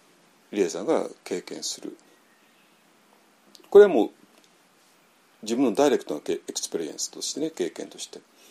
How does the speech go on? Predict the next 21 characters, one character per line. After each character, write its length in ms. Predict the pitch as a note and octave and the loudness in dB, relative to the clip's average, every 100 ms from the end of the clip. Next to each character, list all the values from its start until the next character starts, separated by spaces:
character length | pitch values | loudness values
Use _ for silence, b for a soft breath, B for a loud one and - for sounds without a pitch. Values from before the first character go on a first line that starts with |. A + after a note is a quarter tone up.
| b b b b _ - | b b b b _ -4
で、 160 | D#3 | -2
じ 140 | A#2 D3+ | 0 -4
ゃ 40 | |
あ 20 | |
こ 140 | - D#3+ | 0 2
れ 60 | |
は 40 | G#3 | 2
一 60 | |
体 180 | G#3 B2+ | 0 -6
何 220 | F#2 F#3+ | -6 -8
な 120 | A3 G#2 | -8 -8
の 140 | G#2+ | -10
っ 40 | - _ | -12 _
て 100 | E3 | -12
い 40 | |
う 40 | F3 | -10
こ 120 | F#3 | -12
と 120 | F#3 | -4
で、 360 | A3 G#3+ A2+ - _ b b b b _ - | 0 2 2 -2 _ b b b b _ -6
え 800 | A#2+ G#2+ G2+ F#2+ F2+ E2+ E2+ F2 - | 0 4 4 4 2 0 -2 -4 -8
ー、 120 | - | -12